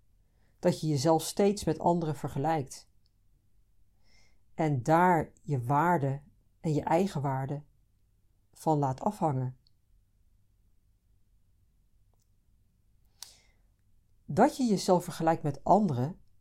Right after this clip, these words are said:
is op zich niet vreemd. Hè, dat doen we eigenlijk van nature.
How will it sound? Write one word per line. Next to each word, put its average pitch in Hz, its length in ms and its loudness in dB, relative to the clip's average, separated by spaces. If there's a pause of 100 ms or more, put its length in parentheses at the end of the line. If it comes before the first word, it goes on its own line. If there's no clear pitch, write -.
(600)
is 214 180 4
op - 160 -4
zich - 540 -4
niet 135 240 -8
vreemd. 147 560 -2
Hè, - 120 -4
dat 185 140 0
doen 160 160 0
we 143 80 0
eigenlijk 143 540 -2
van 156 180 2
nature. 143 600 2